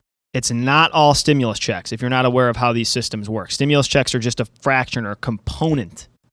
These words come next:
of this money insertion. The government uses a host of other tools to expand money supply,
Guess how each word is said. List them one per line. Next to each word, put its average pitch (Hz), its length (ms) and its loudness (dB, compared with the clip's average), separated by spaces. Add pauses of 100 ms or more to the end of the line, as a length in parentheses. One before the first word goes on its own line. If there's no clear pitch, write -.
(160)
of 120 140 -6
this 117 120 -2
money 127 280 0
insertion. 98 460 -8 (440)
The 120 100 -2
government 151 400 6
uses 135 300 6
a - 80 6
host - 560 2
of 147 80 2
other 139 160 6
tools 135 380 2
to 120 100 -4
expand 110 400 -6
money 135 220 -2
supply, 123 500 -2